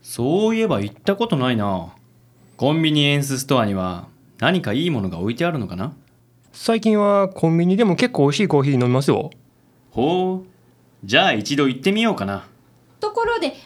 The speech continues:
Speaker 3: ご依頼の内容は？
Speaker 2: ああ、最近変なやつ見つけてな。
Speaker 3: 変なやつ？不審者ですか？
Speaker 2: うーん、不審者になるんかな。実は昨日も見かけたんやけど、赤縁のサングラスを頭にのして、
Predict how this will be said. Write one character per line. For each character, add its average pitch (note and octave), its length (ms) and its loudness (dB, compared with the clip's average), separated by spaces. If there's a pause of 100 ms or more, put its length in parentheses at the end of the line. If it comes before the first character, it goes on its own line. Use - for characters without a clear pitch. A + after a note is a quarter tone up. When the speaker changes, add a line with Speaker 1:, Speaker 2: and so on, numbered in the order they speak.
(120)
Speaker 3:
ご C#4 160 0
依 F4 80 2
頼 F4+ 180 2
の F#4 120 -4
内 G4 240 0
容 G#4 220 0
は？ G4+ 300 0 (640)
Speaker 2:
あ A#2 320 2
あ、 G#2+ 60 0
最 F3 280 -2
近 F3+ 160 0
変 D#3+ 220 0
な A3+ 80 4
や D#3 60 2
つ C3 100 -2
見 B2+ 100 0
つ A#2+ 80 -8
け A#2+ 80 -2
て G#2+ 80 -6
な。 G#2 560 -2 (120)
Speaker 3:
変 D4+ 480 -6
な E4+ 160 0
や C4 240 0
つ？ G#3+ 320 -6 (520)
不 E4+ 240 -4
審 C5 200 -6 (160)
者 D#4+ 160 2
で G#3 100 2
す - 140 -8
か？ F#3 240 -8 (440)
Speaker 2:
う B2 40 -2
ー - 20 -2
ん、 G#2+ 500 -4
不 B2 160 -4
審 F3+ 420 -2
者 - 280 -4
に A2 100 0
な A2 100 0
る B2 80 0
ん A#2 80 -2
か G2+ 100 -4
な。 C#3+ 440 0 (420)
実 C#3+ 240 -2
は D#3 140 4
昨 D3+ 140 0
日 A3+ 80 2
も F3 180 2
見 D3+ 100 2
か D3+ 140 2
け C3+ 80 0
た A#2+ 120 2
ん A2 40 2
や G#2+ 80 -2
け G#2+ 100 -2
ど、 G2+ 400 0
赤 A#2+ 260 -2
縁 C3+ 320 -4
の D#3 120 0
サ G3 180 0
ン G3+ 60 0
グ G3 80 0
ラ E3 120 2
ス C#3 140 -4
を A#2 80 4
頭 C3 320 0
に A2 60 -2
の A2+ 100 -2
し - 140 -10
て、 G#2+ 540 0